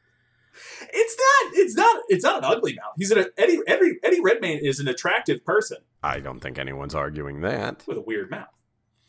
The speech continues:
Speaker 2: He, I know what you're t-, referencing. You're referencing this weird, like, dip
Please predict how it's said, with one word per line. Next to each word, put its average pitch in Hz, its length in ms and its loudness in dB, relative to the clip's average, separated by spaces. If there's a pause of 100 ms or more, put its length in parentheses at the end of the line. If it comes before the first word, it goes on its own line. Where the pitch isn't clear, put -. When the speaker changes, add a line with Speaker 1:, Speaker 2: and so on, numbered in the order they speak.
(240)
Speaker 2:
He, 139 320 0
I 131 120 4
know 147 160 4
what 147 160 0
you're 123 60 -10
t-, 131 120 -8
referencing. 92 580 -2
You're 107 140 0
referencing 127 540 0
this 104 240 -2
weird, 104 400 0
like, 87 440 -2
dip - 340 -4